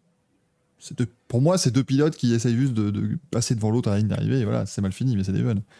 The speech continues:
C'est pour ça que j'ai pas mis, euh, la fréca dans le, dans le vote non plus, parce que j'estime que c'est pas non plus si, alors que l'autre con qui déga-, <laughs> qui dégomme son équipier qui va gagner la course, parce qu'il se faisait prendre un tour, hein.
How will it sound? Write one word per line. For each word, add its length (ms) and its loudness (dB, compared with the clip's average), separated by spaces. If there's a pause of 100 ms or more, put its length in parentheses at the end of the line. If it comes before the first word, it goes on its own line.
(600)
C'est 60 -20
pour 120 -2
ça 60 4
que 60 2
j'ai 80 0
pas 140 2
mis, 200 2
euh, 260 0
la 100 -4
fréca 320 -4
dans 120 2
le, 260 -4 (680)
dans 140 -2
le 80 0 (220)
vote 220 -4
non 80 0
plus, 180 2
parce 120 -4
que 100 -4
j'estime 300 -2
que 80 -4
c'est 140 -6
pas 120 -10
non 120 -8
plus 200 -8
si, 380 -10 (460)
alors 140 0
que 100 4
l'autre 180 0
con 240 2
qui 140 -2
déga-, 400 2
<laughs> 260 -6
qui 80 -10
dégomme 320 -2
son 220 -2
équipier 340 -4
qui 100 -4
va 60 0
gagner 200 -2
la 60 0
course, 300 -4 (500)
parce 100 0
qu'il 280 2
se 100 4
faisait 140 4
prendre 180 4
un 80 4
tour, 200 2
hein. 200 0